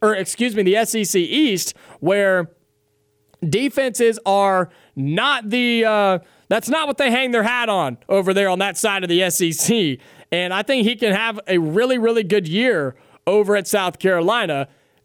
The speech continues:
Doesn't mean that the entire team will have that sort of success, but I think Spencer Rattler can have a great year at South Carolina. And then Will Levis at Kentucky. Look, Kentucky is a sleeper in the S E C East. I like them to come in second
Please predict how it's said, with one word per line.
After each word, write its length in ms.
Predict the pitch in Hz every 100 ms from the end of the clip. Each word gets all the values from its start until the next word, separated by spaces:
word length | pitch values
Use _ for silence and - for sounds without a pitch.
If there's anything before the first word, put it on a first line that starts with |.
| 139
Doesn't 420 | 175 285 240 254 214
mean 220 | 240 226
that 180 | 202 170
the 120 | 175
entire 420 | 165 180 175 143
team 320 | 131 294 359
will 100 | 262
have 260 | 131 131 120
that 200 | 123 113
sort 240 | - 131
of 100 | 120
success, 460 | - 127 - 117 135
but 380 | - 202 190 - _ -
I 140 | 208
think 200 | 311 277
Spencer 360 | - 214 208 175
Rattler 320 | 180 208 180
can 140 | 170
have 100 | 170
a 60 | 156
great 260 | 147 202
year 280 | 175 127 101 - - -
at 180 | 160 -
South 300 | 185 147 -
Carolina. 480 | 160 143 139 139
And 180 | 147 208
then 160 | 349 233
Will 200 | 226 214
Levis 380 | 180 196 156 180
at 140 | 170
Kentucky. 600 | 160 139 185 170 151 131 - _ -
Look, 280 | 196 175 - _ _ -
Kentucky 640 | 202 196 277 320 269 233 214
is 520 | 208 208 202 180 170 -
a 100 | 185
sleeper 500 | - 240 254 214 202
in 80 |
the 120 | 175 185
S 180 | 190
E 100 | 190
C 180 | 165 185
East. 340 | 180 175 185 -
I 140 | 202 254
like 240 | 269 233
them 160 | 233 208
to 80 | 185
come 200 | 196 185
in 80 |
second 520 | 165 - 180 - 196